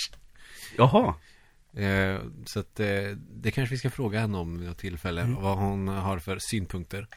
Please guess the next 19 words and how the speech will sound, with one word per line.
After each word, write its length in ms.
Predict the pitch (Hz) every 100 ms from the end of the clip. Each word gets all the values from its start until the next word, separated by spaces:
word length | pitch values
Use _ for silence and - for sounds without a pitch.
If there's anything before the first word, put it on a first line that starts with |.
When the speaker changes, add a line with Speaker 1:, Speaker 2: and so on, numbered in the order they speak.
| - - - - -
Speaker 2:
Eh, 200 | 101 98 -
jag 140 | 101
skulle 220 | - 117
nog 140 | 113 113
behöva 220 | 110 104
se 180 | - 92
den 140 | 95
själv 460 | - - 147 98 90
också, 280 | 85 - 82
för 120 | 101
att 160 | 98
jag 140 | 113 107
är 80 | 123
rätt 160 | 117
sugen 300 | - 117 110
på 80 | 107
att 60 | 113 -
se 220 | 135 123
den. 300 | 90 87